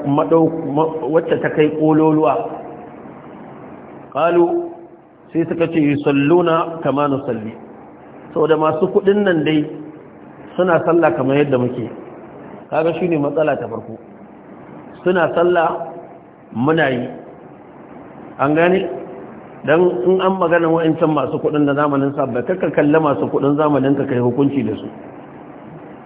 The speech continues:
Kaga mutum yana da kuɗi a unguwarsu, kafin a samu wanda ya ce ma ya gan shi a masallaci, sai an yi da gaske. Jana'iza kuma, in ka gan shi a wajen jana'iza, sai in abokinsa ne ko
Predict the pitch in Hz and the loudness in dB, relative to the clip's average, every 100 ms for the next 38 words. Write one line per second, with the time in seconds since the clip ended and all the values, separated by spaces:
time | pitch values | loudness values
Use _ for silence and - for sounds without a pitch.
0 | - - 127 170 165 170 175 160 170 170 | -12 -6 0 2 2 4 4 6 6 4
1 | 147 139 135 165 170 143 139 127 156 156 | 2 0 0 2 2 0 -2 0 2 2
2 | - 120 - - - - - - - - | 2 -2 -4 -12 -16 -18 -18 -18 -20 -20
3 | - - - 135 143 185 175 175 147 151 | -20 -18 0 2 4 4 4 2 4 4
4 | 160 151 147 147 160 147 139 139 143 139 | 4 4 2 4 2 4 2 2 2 0
5 | 151 127 127 127 139 135 135 135 135 143 | 0 -2 -2 -2 0 2 2 2 0 2
6 | 131 139 139 139 110 - 107 92 - - | 4 4 4 2 0 -4 -8 -10 -14 -18
7 | - - - - - - 120 147 175 196 | -20 -20 -20 -20 -14 -4 0 2 2 2
8 | 180 160 156 160 165 170 170 143 170 170 | 2 2 0 2 2 2 0 2 2 2
9 | 170 139 135 143 147 160 147 143 156 151 | 0 -2 0 0 2 2 2 2 2 2
10 | 127 147 160 135 131 135 143 143 139 127 | 0 0 0 0 0 2 2 2 2 0
11 | 123 - - - - - - 151 | 0 -4 -12 -16 -18 -18 -2 -2